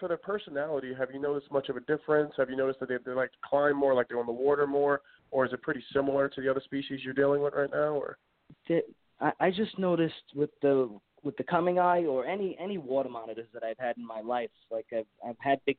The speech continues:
Speaker 2: sulfurs and normals, and, and, you know, I've had them from, you know, the sulfur, sulfurs I had for many, many years. Um, they do everything the same. They, they, there's really no difference in captivity. If you give them things to climb on, they climb. You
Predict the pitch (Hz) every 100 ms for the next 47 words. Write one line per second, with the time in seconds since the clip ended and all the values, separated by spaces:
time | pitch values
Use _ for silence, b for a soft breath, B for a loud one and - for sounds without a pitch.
0 | - 123 117 - 120 123 110 113 117 123
1 | 117 113 110 92 92 117 117 113 107 113
2 | 117 117 113 - 113 - B B B B
3 | B 135 123 113 110 110 - 135 131 135
4 | 120 117 113 _ _ _ _ _ _ -
5 | - 151 151 123 120 120 120 123 123 135
6 | 127 127 123 120 107 - - _ b b
7 | b b - 120 120 117 - - - _
8 | _ _ _ 165 160 - - 190 196 151
9 | 156 170 175 170 151 - 156 160 87 107
10 | 110 - - 127 123 _ _ _ _ 143
11 | 131 175 185 156 160 143 156 101 98 -
12 | 107 - 110 - 147 156 156 156 139 151
13 | 139 175 185 180 175 165 165 156 151 165
14 | 175 156 139 180 160 107